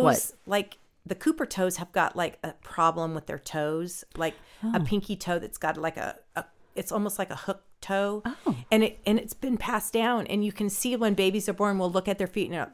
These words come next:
Speaker 2: "Oh, they got the, they got a Cooper toe."
Speaker 1: <laughs>
Speaker 2: It's weird.
Speaker 1: Even as a little baby, you can see it?
Speaker 2: It kind of is, the toe is kind of weird at first. And, like, my kids had them, but now they don't ha-, it,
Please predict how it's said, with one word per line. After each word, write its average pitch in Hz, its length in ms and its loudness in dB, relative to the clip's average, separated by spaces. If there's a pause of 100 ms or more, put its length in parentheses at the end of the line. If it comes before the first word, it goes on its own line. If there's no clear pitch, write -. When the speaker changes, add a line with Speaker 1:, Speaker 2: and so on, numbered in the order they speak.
Speaker 2:
"Oh, 208 160 0 (120)
they 185 80 -8
got 190 160 -6
the, - 80 -16 (120)
they 190 160 -6
got 175 140 0
a 190 60 -4
Cooper 262 260 -6
toe." 190 320 2
Speaker 1:
<laughs> - 40 -4 (1700)
Speaker 2:
It's 208 160 -4
weird. 269 460 6 (540)
Speaker 1:
Even 269 280 12
as 269 160 10
a 240 80 12
little 226 200 12
baby, 196 320 8
you 247 100 4
can 247 160 4
see 240 220 6
it? 320 200 4
Speaker 2:
It 208 140 2
kind 226 260 2
of 214 120 2
is, 196 240 4
the 202 100 0
toe 214 400 4
is 196 140 6
kind 175 280 -4
of 196 120 -8
weird 226 400 -2
at - 180 -2
first. - 320 -2
And, 214 180 2 (200)
like, 220 120 2
my 233 140 4
kids - 300 -2
had 202 260 0
them, 240 160 2
but 208 140 2
now 185 240 4
they 196 160 4
don't 202 220 0
ha-, 185 300 0
it, 185 200 -6